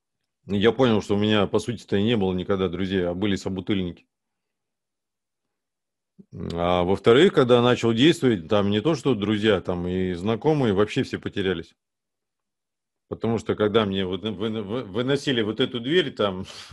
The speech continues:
<laughs> ну, любой, кто видел картину, как меня, это, как самого опасного рецидивиста, это вот только в, это, в колониях особого строгого режима, только так это, заключённых,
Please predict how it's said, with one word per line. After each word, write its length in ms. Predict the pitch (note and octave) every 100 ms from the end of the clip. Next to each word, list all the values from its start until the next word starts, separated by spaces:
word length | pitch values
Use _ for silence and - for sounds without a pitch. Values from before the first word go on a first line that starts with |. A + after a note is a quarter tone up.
| F#2+ -
<laughs> 1900 | C3 B2+ - - - - C#3+ A#2 - G2+ - B2+ A#2 F#2+ - C3 - C#3+ -
ну, 140 | A#2 D3+
любой, 360 | D#3+ D#3+ D#3+
кто 160 | - C#3+
видел 320 | D3+ B2 A#2
картину, 460 | C3 B2+ C#3+ B2 G#2+
как 160 | A2+
меня, 460 | G2+ B2 A#2+ A2 G2
это, 240 | G2+ F#2+
как 240 | E2+ G2 -
самого 440 | - C#3+ A#2+ A2+
опасного 540 | A#2+ C3+ A#2+ - G#2 G2+
рецидивиста, 800 | G#2+ A2 A2 B2+ D#3+ F#3 - A2
это 560 | G2 F#2 F2+ F2+ F2+ G#2
вот 160 | G#2
только 340 | C3 F#2+ G#2 F#2
в, 180 | F2+
это, 440 | G#2 - E2+ E2 G2 -
в 120 | G#2
колониях 420 | - B2 C#3+ A#2 A#2+
особого 680 | A#2+ D3+ B2+ A2+ G2+ E2 -
строгого 440 | - B2 A2+ G2+ G#2+
режима, 420 | A#2+ B2+ E3 A2+
только 260 | G#2+ F2 F#2
так 240 | G2+ D#2+
это, 220 | F#2 -
заключённых, 640 | E2 F#2+ A2+ A#2+ G#2+ F2+ -